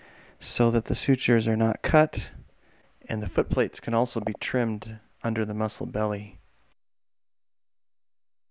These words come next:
Moody forceps are very helpful to not only ho-, hold the eye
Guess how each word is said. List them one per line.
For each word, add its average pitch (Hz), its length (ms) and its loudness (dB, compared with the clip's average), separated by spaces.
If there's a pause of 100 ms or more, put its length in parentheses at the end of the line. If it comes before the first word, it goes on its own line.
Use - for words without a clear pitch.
(1600)
Moody 135 300 4
forceps 123 560 4
are 117 60 2
very 120 240 6
helpful 117 580 2 (760)
to 123 380 6
not 127 220 6
only 120 220 4
ho-, 113 180 -4
hold 151 360 6
the 113 180 6
eye 107 460 0